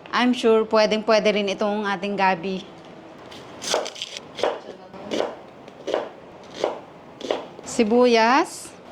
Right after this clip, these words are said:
paminta, baka na galing sa kahon, patis.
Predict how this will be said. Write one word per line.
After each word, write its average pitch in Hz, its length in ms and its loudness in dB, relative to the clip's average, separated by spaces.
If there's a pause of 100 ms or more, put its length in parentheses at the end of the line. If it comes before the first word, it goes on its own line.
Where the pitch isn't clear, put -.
(960)
paminta, 226 880 4 (640)
baka 226 480 4
na 269 120 2
galing 233 280 4
sa 240 80 -2
kahon, 233 560 0 (1040)
patis. 240 800 2